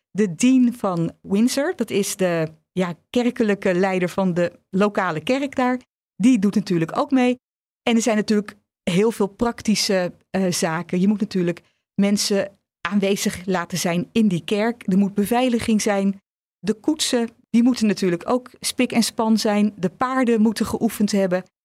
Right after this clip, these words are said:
Dus de politie moet klaarstaan. Het is een mega-operatie. Ik denk dat er zaterdagavond heel veel mensen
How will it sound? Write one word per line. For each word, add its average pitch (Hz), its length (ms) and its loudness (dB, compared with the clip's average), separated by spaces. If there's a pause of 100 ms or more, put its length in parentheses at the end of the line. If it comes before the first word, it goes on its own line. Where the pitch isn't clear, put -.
(220)
Dus 208 280 -2 (200)
de 202 120 -2
politie 254 560 2
moet 233 200 2
klaarstaan. 202 720 -2 (280)
Het 196 80 -4
is 220 180 0
een 196 240 2
mega-operatie. 202 1080 -2
Ik 180 100 -4
denk 214 180 0
dat 196 200 -4
er 170 180 -2
zaterdagavond 208 880 -4
heel 220 200 2
veel 226 140 -2
mensen 202 400 0